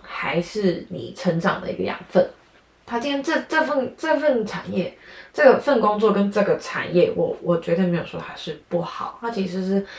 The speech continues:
我觉得很有营养的一个，一份工作，因为其实你每天至少会用到两三种不同的语言，然后再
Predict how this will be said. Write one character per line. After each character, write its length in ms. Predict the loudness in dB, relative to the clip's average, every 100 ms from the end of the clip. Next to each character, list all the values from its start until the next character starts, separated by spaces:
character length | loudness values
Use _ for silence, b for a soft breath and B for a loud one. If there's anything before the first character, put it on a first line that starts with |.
| B B -4
我 100 | 0
觉 100 | 2
得 60 |
很 160 | 2 2
有 200 | 0 -2
营 120 | -6 -10
养 140 | -10 -10
的 120 | -10
一 40 |
个， 100 | -8 -10 -12 -20
一 80 | -12
份 220 | -8 -8
工 280 | -6 -6 -6
作， 220 | 0 0 2
因 60 |
为 100 | -2
其 120 | -2
实 240 | -6 -4 -6 B B B
你 720 | -2 -2 -4 -12 -16 -18 -12 -4
每 160 | -4
天 460 | -2 -2 0 -2 -6 -8 _ _
至 160 | 0
少 200 | 2 2
会 120 | 4 4
用 160 | 4
到 160 | 2 0
两 180 | 0 -2
三 200 | -4 -4
种 160 | -4
不 80 | -4
同 140 | -6
的 120 | -6 -8
语 180 | -10
言， 280 | -12 -12 -10
然 100 | -12
后 200 | -10 -10
再 340 | -2 0 -2